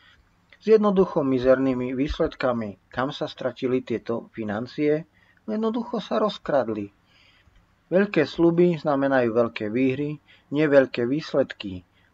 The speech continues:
Len pre predstavu, aké výnosné lieky sú proti rakovine. Lieky proti rakovine sa v roku dvetisícosemnásť umiestnili na prvom mieste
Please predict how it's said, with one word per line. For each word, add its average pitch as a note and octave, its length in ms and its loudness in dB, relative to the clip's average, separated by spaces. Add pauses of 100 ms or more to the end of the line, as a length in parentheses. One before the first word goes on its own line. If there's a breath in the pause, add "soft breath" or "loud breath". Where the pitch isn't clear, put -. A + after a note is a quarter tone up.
Len A#2 160 -2
pre G#2+ 160 -2
predstavu, A2+ 640 -2
aké A#2+ 240 -6
výnosné C#3+ 560 -2
lieky A2+ 320 -4
sú - 160 -10
proti G#2 320 -8
rakovine. B2 800 -2 (640 soft breath)
Lieky F3+ 320 2
proti E3 320 2
rakovine C#3 560 2
sa B2+ 160 -6
v B2+ 160 2
roku A#2+ 160 -6
dvetisícosemnásť A#2 1120 -4
umiestnili D#3+ 480 -2
na A2+ 160 -4
prvom D3 320 0
mieste G#2 580 -8